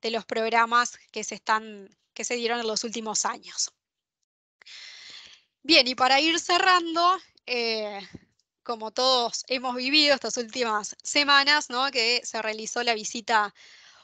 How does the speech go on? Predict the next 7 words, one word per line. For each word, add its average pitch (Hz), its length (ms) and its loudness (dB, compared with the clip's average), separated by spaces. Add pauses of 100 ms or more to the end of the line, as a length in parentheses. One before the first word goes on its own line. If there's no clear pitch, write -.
oficial 294 680 2
del 220 160 -4
presidente 220 840 -8
uruguayo, 262 800 0 (240)
eh, 208 320 -16
a 226 80 0
Japón, 349 460 0